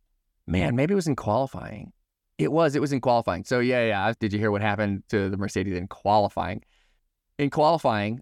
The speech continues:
Lewis was coming up behind Russell. Lewis was starting his lap, and Russell had just started a fast lap as well.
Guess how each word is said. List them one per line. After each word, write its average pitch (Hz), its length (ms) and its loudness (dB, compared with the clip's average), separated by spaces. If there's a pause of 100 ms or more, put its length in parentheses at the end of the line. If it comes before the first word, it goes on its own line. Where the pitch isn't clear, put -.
(160)
Lewis 131 300 0
was 139 80 -4
coming 135 220 0
up 113 100 -2
behind 131 300 -2
Russell. 110 500 2
Lewis 120 240 0
was 135 100 -2
starting 127 340 2
his 110 180 -2
lap, 101 400 -2
and 101 420 -2
Russell 120 300 0
had 110 100 0
just 107 160 0
started 104 280 0
a 101 40 -10
fast 90 240 -2
lap 92 180 0
as 117 140 -4
well. 101 260 -4